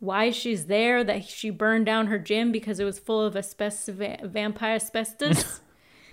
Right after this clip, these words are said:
Speaker 2: It's the worst.
Speaker 1: <laughs> You wouldn't know Principal Flutie. <laughs>
Speaker 2: Right.
Speaker 1: Um,
Speaker 2: Who,
Speaker 1: you wouldn't
Speaker 2: big
Speaker 1: know
Speaker 2: things
Speaker 1: that Giles
Speaker 2: happen.
Speaker 1: arrived around the same time Buffy arrived. Like,
Speaker 2: Big
Speaker 1: you wouldn't
Speaker 2: things
Speaker 1: know the
Speaker 2: happen
Speaker 1: Master. Come on.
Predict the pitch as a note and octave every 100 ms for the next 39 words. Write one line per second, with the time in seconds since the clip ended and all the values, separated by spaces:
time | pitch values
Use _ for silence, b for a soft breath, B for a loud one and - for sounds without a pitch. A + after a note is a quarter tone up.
0 | b - - D#3 F#3+ C4+ - - - -
1 | D#4+ D#4 - C#4+ C#4+ F4 F4+ C#4 C4 D4
2 | D#4 - D#4 D4 D4 B3 A3 - A#3 C4
3 | D#4+ F4 F4+ - - - F#4 - G4+ -
4 | G#2 G#2+ G2 - B B B _ _ _
5 | A#3+ A#3+ A#3 A3+ A3 A3 D#3 D3+ C#4+ E3+
6 | - B3+ - - - - B3 B3 A#3 A#3+
7 | A#3+ B3 B3 B3 A#3+ - - _ - -
8 | - A3 G#3+ A3 G#3+ G#3 A#3 A3+ A3 A3
9 | G#3 G3+ A3 B3+ B3 B3 B3 B3+ B3 B3
10 | A#3 G3+ G3+ - - - _ _ - B2+
11 | B3 C#4 C4+ A2+ G#2+ F#3 - D4+ - D#4+
12 | D#4+ D#4 - A#4+ A3+ G3 F#3+ F#3